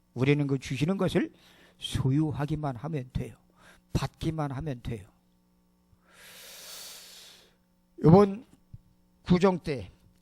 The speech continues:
여기는 모든 분들에게 가져야 될 선물, 그리고 영원한 것, 완전한 것,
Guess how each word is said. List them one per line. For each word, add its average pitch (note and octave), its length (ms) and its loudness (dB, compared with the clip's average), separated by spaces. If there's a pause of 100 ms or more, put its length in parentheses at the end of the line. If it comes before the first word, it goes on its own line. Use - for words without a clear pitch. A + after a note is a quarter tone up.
(840)
여기는 F3+ 460 4
모든 A3 580 10
분들에게 G3+ 760 8 (280)
가져야 C#3+ 340 -2
될 A#2+ 160 -4
선물, B2 340 -4 (1000)
그리고 D3 320 4 (100)
영원한 A3 560 10
것, C#3 160 -2 (580)
완전한 G3 540 8
것, C3 140 -2